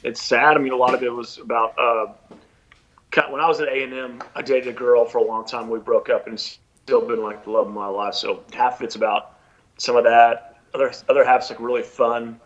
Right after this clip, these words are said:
And, uh, I wrote it when I was living in New York City, um, for about half a year, and I,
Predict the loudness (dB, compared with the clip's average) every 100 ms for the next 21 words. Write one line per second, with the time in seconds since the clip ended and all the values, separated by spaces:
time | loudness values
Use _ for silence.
0 | _ _ _ _ _ _ -8 -6 -4 -4
1 | -2 0 0 0 6 6 6 4 2 0
2 | -6 -8 -6 -6 -6 -6 -6 -6 -8 -10
3 | -16 -8 -6 -6 -10 -20 _ -4 -2 0
4 | -2 -4 -6 -6 -6 -6 -10 -8 -6 -6